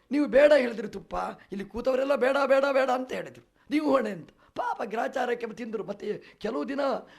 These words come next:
ರೋಗಗ್ರಸ್ತರಾದ್ರು. ಅಂದ್ರೆ ಮೊದಲು ಕೂತವ ಹೇಗಿರ್ಬೇಕು ಅಂತ ಅಂದ್ರೆ ಅವನು ಬೇಕು ಅಂತ ಹೇಳುವವ ಆಗಿರ್ಬೇಕು. ಹಾಗೆ ಎಲ್ಲರೂ ಹಾಕ್ಕೊಳ್ತಾರೆ. ನಮ್ಮ ರಾಮದೇವರು ಹೇಗಿದ್ರು ಗೊತ್ತಾ? ಮೊದಲನೇ ಎಲೆಯಲ್ಲಿ ಕೂತ್ಕೊಳ್ಳುವವರು.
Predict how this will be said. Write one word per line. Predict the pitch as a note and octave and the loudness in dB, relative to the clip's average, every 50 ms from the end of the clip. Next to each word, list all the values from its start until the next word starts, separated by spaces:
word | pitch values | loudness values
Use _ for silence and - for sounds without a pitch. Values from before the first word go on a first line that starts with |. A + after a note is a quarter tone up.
| - - | -8 -4
ರೋಗಗ್ರಸ್ತರಾದ್ರು. | F#3+ B3 B3 A3+ B3 F#3+ G#3 G#3 F#3+ - G#3 G#3 - - A2+ A#2 - _ _ - - _ _ _ _ _ _ _ _ _ _ _ _ _ - | -2 -2 0 -2 -2 -2 -4 -4 -4 -4 -4 -4 -4 -6 -10 -12 -16 _ _ -20 -20 _ _ _ _ _ _ _ _ _ _ _ _ _ -4
ಅಂದ್ರೆ | C4 - - - - - - _ _ - C3 - _ _ - D#3+ - _ _ - D3 - E3+ | -2 -2 -2 -4 -6 -10 -20 _ _ -20 -20 -20 _ _ -20 -20 -20 _ _ -18 -16 -10 -8
ಮೊದಲು | F3 G3 - D4+ D#4 E4+ D#4 | 0 2 4 4 4 0 -4
ಕೂತವ | - D4 D4 D4 C#4 C4 B3+ A3+ | -6 -6 -4 -2 0 0 0 0
ಹೇಗಿರ್ಬೇಕು | G3 E3+ F#3+ A#3 A3+ D4 D4 C4 A#3+ A#3 A3 A3 G3 | 0 2 2 2 2 2 2 2 2 0 0 0 -2
ಅಂತ | G3+ G3+ E3+ | -2 -2 -4
ಅಂದ್ರೆ | D3+ D3+ F#3 - B3 - A#2+ C#3+ - - _ _ _ _ _ _ _ _ _ _ _ - | -4 -4 -4 -4 -4 -6 -8 -10 -12 -16 _ _ _ _ _ _ _ _ _ _ _ 0
ಅವನು | A3+ B3+ G#3+ | 0 2 0
ಬೇಕು | - C#3+ B2 B2 G3+ B3 C#4 C#4 - - D4 | 0 -2 0 4 6 6 6 6 4 2 0
ಅಂತ | C#4+ C4+ C#4 | 0 2 2
ಹೇಳುವವ | B3 A3 A3 G#3 G3 G3+ - | 2 2 2 0 -2 -4 -4
ಆಗಿರ್ಬೇಕು. | - E3+ F3+ E3 E3+ D3 C3 A#2 G#2+ - _ _ _ _ _ _ _ _ _ _ _ _ _ _ _ - | -4 -4 -4 -4 -6 -8 -10 -12 -14 -16 _ _ _ _ _ _ _ _ _ _ _ _ _ _ _ -6
ಹಾಗೆ | - - B3+ B3+ | -6 -2 2 4
ಎಲ್ಲರೂ | C#4 D4+ D4+ D4+ D#4+ D4 | 4 4 4 4 6 6
ಹಾಕ್ಕೊಳ್ತಾರೆ. | B3 A3 - - F3+ E3 D#3+ - - G#2 - - _ _ _ _ _ _ _ _ _ _ _ _ _ _ _ _ _ _ _ _ _ _ - | 6 6 4 2 -2 -6 -6 -8 -12 -16 -18 -20 _ _ _ _ _ _ _ _ _ _ _ _ _ _ _ _ _ _ _ _ _ _ -10
ನಮ್ಮ | D#3+ D#3+ D3 | -8 -6 -6
ರಾಮದೇವರು | C#3 D3 G#3 C4 C4+ C4+ A#3+ G3 | -4 -4 -2 -2 -2 0 0 0
ಹೇಗಿದ್ರು | E3+ D#3+ F#3 F#3+ A3 G3+ G#3 - | 0 -2 -4 -6 -8 -10 -10 -12
ಗೊತ್ತಾ? | C3+ B2 - - G#2 A2 - _ _ _ _ _ _ _ _ _ - | -12 -14 -16 -18 -20 -20 -20 _ _ _ _ _ _ _ _ _ -4
ಮೊದಲನೇ | F3 G#3+ A3+ C4 D4 D4 D4 D4 C4+ | 2 6 6 6 8 8 6 6 6
ಎಲೆಯಲ್ಲಿ | B3+ A3+ G#3+ F3+ D#3+ D3+ F#3 F#3+ | 6 4 4 2 2 0 -2 -4
ಕೂತ್ಕೊಳ್ಳುವವರು. | - A3+ A3+ - A#3 A#3 G#3 D#3+ C3 G#2 E2+ - - - _ | -6 -8 -10 -4 -4 -4 -2 -2 -6 -8 -10 -14 -20 -20 _